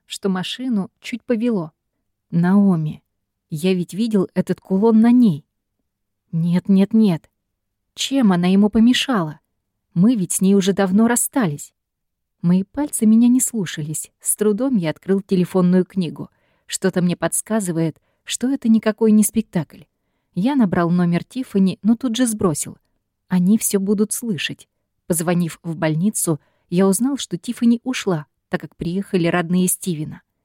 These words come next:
Будем надеяться, что она поехала в свой отель. «Соедините меня с Тиффани Роуз», попросил я парня с ресепшена.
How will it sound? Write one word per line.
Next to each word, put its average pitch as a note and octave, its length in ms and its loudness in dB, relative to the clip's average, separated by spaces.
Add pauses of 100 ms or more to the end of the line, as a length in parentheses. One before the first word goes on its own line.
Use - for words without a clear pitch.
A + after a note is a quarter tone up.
(240)
Будем F3+ 360 0
надеяться, F3 640 -2 (280)
что - 280 -2
она A#3 180 2
поехала F#3+ 680 -2
в - 60 -6
свой F3+ 300 0
отель. D#3+ 360 -6 (800)
«Соедините A3 640 -2
меня E3+ 180 0
с - 100 -2
Тиффани F#3 380 0
Роуз», E3+ 400 -2 (300)
попросил F#3+ 480 -2
я E3+ 140 0
парня F3 320 -2
с - 100 -6
ресепшена. F3 640 -4